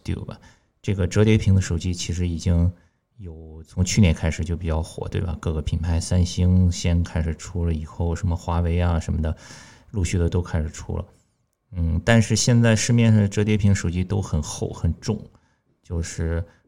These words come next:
最近一个出的是小米，我有一天经过这个小米专卖店进去看了一眼，他出那个折叠屏手机，那个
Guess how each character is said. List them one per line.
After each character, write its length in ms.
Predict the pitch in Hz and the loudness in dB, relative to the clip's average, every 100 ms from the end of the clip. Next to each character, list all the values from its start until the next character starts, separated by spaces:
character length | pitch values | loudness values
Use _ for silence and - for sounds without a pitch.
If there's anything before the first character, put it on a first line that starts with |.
| _ - | _ -4
最 160 | 139 | -2
近 320 | - 151 127 | 0 2 4
一 60 | 101 | 4
个 100 | 92 | 2
出 180 | - 107 | 0 0
的 80 | 98 | 0
是 140 | 90 | -2
小 220 | - 85 | 0 2
米， 180 | 92 85 | 2 2
我 160 | 87 98 | 2 2
有 240 | 98 85 | 2 0
一 80 | 85 | -2
天 380 | - 120 117 120 | -4 0 0 0
经 260 | - 127 | 0 0
过 220 | 127 104 | 2 0
这 120 | 90 87 | 0 -2
个 160 | 82 | -2
小 160 | 80 95 | 0 0
米 160 | 95 | 2
专 140 | 82 95 | 2 0
卖 100 | 101 | 2
店 160 | 98 | 0
进 160 | 92 104 | 0 0
去 80 | 101 | -2
看 220 | - - | -4 -4
了 80 | 95 | -2
一 40 | |
眼， 140 | 85 - | -2 -6
他 120 | - | -6
出 240 | - - 87 | -8 -4 -2
那 120 | 85 | -2
个 80 | 80 | -2
折 120 | 80 | -2
叠 140 | 82 | -2
屏 180 | - 90 | -2 -4
手 140 | - | -6
机， 180 | 90 98 | -8 -2
那 120 | 104 | 0
个 100 | 110 | 0